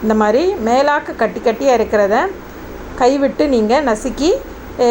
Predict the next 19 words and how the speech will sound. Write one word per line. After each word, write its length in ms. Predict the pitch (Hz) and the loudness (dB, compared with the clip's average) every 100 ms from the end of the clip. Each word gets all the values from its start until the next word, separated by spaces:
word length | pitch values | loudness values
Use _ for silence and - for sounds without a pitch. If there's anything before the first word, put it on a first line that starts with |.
| 226 | 2
தண்ணியோட 400 | 240 240 254 262 | 2 2 4 2
கலக்கிருங்க. 560 | 262 226 226 247 208 220 311 359 - - - | 2 0 2 2 2 2 0 -4 -12 -14 -8
இப்படி 200 | 208 214 | -2 0
கைவிட 420 | 226 240 302 311 | 2 2 2 0
கஷ்டமா 560 | 302 226 - 262 277 285 - - | 0 -2 -2 0 2 0 -2 -4
சங்கோஜப்படுறவங்க 840 | 226 226 262 269 233 214 208 254 370 233 | 0 2 2 2 0 0 0 0 -2 0
க்ளைல 420 | 240 240 254 247 | 2 4 2 2
க-, 200 | 226 214 196 | 0 0 2
க்ளவுஸ் 400 | 226 294 311 269 | 2 2 0 -2
யூஸ் 260 | 269 - | -2 0
பண்ணிக்கோங்க. 520 | 226 208 196 190 240 427 - - - 285 | -2 0 0 2 0 -2 -6 -16 -8 -2
யூஸ் 220 | 294 - | 0 0
பண்ணிட்டு 320 | 262 240 233 | 0 0 0
பண்ணுங்க. 480 | 247 208 208 240 311 - - - 220 | 0 0 0 0 0 -4 -14 -6 -2
நம்மளுக்கு 260 | 214 214 | 2 2
எதுவும் 360 | 226 214 285 320 | 4 2 4 2
ஆகாதுங்க, 640 | 240 233 240 226 220 214 | 2 2 2 2 2 0
கைக்கெல்லாம் 640 | 214 208 220 247 233 254 214 | 2 0 2 2 2 2 2
பாதிப்பு 580 | 190 208 233 247 262 | 0 0 0 2 2